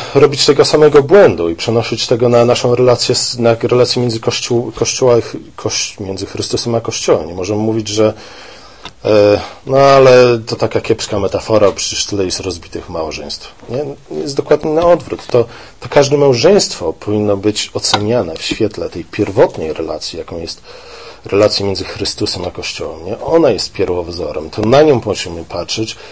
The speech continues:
i dlatego to na nią zwraca uwagę Paweł, pouczając mężów i żony, jak mają wzajemnie się do siebie odnosić. Nie? Mówiąc, zobaczcie, jak to jest między Kościołem a Chrystusem, czy Chrystusem i Kościołem i z tego wyciągnięcie jakieś wnioski, zasady na temat tego, y,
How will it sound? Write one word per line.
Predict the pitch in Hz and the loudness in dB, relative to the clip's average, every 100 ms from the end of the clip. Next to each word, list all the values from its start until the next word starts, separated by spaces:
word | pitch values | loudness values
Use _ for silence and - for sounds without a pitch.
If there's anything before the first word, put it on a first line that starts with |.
| - | -10
i | 135 | 0
dlatego | 123 120 131 | 2 4 2
to | 127 127 | 0 0
na | 170 | 2
nią | 262 113 | 2 2
zwraca | 92 95 113 - 113 | 0 0 2 2 0
uwagę | 113 104 110 110 110 107 - - - - | 0 2 2 4 0 -2 -12 -20 -20 -8
Paweł, | - 113 95 104 127 139 - - | 2 2 4 4 4 2 -6 -2
pouczając | 139 135 135 127 - | 0 2 2 0 2
mężów | 143 143 120 - | 2 2 0 -2
i | |
żony, | 113 120 92 101 151 | 0 2 2 0 0
jak | 123 - | -2 0
mają | 127 127 | 0 2
wzajemnie | 123 120 101 | 2 0 0
się | 104 | -4
do | 120 | -6
siebie | 117 131 151 | -6 2 2
odnosić. | 160 220 - 82 - | 4 2 2 -10 -8
Nie? | 143 | -4
Mówiąc, | 135 131 | -2 -2
zobaczcie, | 123 131 139 - 135 - - - | -2 -2 2 2 2 -4 -18 0
jak | 160 | 2
to | - | 4
jest | 143 143 | 2 2
między | 131 131 | -2 0
Kościołem | 117 - 147 151 127 | -2 2 4 4 4
a | 117 110 | 0 0
Chrystusem, | - 117 - - - 101 | -2 -6 -2 -2 -2 -6
czy | 101 | -8
Chrystusem | - 113 - - 113 | -8 -6 -6 -4 -4
i | |
Kościołem | - - - 92 117 143 - - - - - | -6 -8 -6 -4 -4 -6 -12 -20 -18 -6 -4
i | |
z | - | 2
tego | 240 233 | 4 4
wyciągnięcie | 117 110 107 101 - | 2 0 0 0 -2
jakieś | 90 92 90 | -4 -4 -6
wnioski, | 92 95 - - 80 | -2 -2 -4 -10 -8
zasady | 90 110 - 117 92 | -2 0 2 0 0
na | 85 | -6
temat | - 92 - | -6 -8 -4
tego, | 104 98 98 117 107 | -4 0 2 2 0
y, | 107 | -2